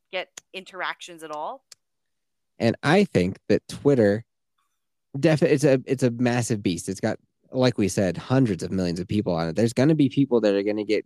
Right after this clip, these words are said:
Speaker 2: caught up in webs that they didn't mean to, and I think that they try their best to correct them. It's not perfect, but it is a quantum leap in the right direction, or the direction that I believe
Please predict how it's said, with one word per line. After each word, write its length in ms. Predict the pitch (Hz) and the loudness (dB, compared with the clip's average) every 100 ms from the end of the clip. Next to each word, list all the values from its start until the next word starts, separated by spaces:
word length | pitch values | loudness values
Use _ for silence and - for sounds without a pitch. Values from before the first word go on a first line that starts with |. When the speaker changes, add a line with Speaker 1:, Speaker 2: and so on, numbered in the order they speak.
| - | -8
Speaker 2:
caught 280 | - 113 117 | -6 -2 -2
up 180 | 117 | -2
in 220 | - 101 95 | -6 -10 -4
webs 340 | 107 120 107 | -4 -2 -4
that 180 | 110 92 | -4 -2
they 120 | 104 | -4
didn't 260 | 107 117 101 | -4 -6 -6
mean 180 | 113 107 | -8 -4
to, 180 | 117 | -2
and 100 | 107 | -2
I 60 | 87 | -2
think 200 | 113 113 | -8 -8
that 120 | 107 | -6
they 100 | 101 | -6
try 180 | 98 104 | -4 -4
their 120 | 101 | -4
best 280 | 95 101 - | -4 -8 -6
to 100 | 104 | -10
correct 320 | - 98 90 | -6 -6 -6
them. 140 | 85 95 | -10 -12
It's 160 | - | -8
not 200 | 120 123 | -6 -6
perfect, 420 | - 110 107 107 _ _ _ | -2 -2 -2 -8 _ _ _
but 100 | 107 | 0
it 120 | 113 107 | 2 2
is 100 | 104 | 2
a 100 | 101 | 0
quantum 520 | - 101 120 117 120 | -2 -2 0 2 2
leap 240 | 107 104 - | 4 2 2
in 140 | 101 | 0
the 100 | 98 | 2
right 260 | 87 104 95 | 2 0 2
direction, 480 | 113 98 95 104 | 2 2 -2 -6
or 80 | 95 | -6
the 120 | 98 | -6
direction 360 | 101 113 110 110 | -4 -4 -4 -12
that 100 | 98 | -6
I 120 | 117 | -2
believe 380 | 147 110 92 95 | -2 -4 -12 -14